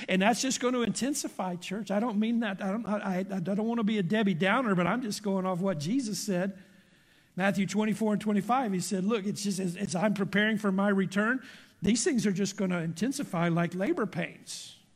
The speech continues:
till finally it's gonna be so intense that, boom,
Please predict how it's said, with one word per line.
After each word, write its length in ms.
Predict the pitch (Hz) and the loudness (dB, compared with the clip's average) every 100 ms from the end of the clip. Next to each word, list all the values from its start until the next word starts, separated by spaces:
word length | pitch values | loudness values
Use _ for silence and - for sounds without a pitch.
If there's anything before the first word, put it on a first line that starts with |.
| _ _ _ _ _ - | _ _ _ _ _ -8
till 160 | 190 | -6
finally 600 | 160 190 220 311 220 208 - - - - - | -4 -2 0 0 -2 -6 -8 -20 -20 -20 -16
it's 100 | - | -2
gonna 160 | 196 | 2
be 100 | 175 | 2
so 320 | 170 - 233 269 | 2 -2 -4 -2
intense 460 | 208 - 180 185 | -2 0 0 0
that, 320 | 185 - - | -6 -10 -4
boom, 260 | 294 220 139 | 0 0 0